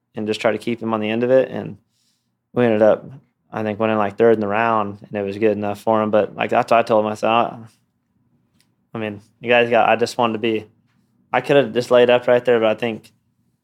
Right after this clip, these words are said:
I mean, catching all those steers gave me confidence to be aggressive right there on the last one too.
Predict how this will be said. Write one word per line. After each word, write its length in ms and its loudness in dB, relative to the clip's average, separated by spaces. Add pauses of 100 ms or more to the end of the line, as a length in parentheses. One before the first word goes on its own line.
(360)
I 80 0
mean, 420 -8 (440)
catching 300 2
all 120 6
those 160 4
steers 260 -2
gave 140 2
me 80 -4
confidence 440 0
to 80 -14
be 100 -2
aggressive 360 0
right 140 4
there 100 -2
on 80 0
the 60 -4
last 280 0
one 140 -4
too. 340 -2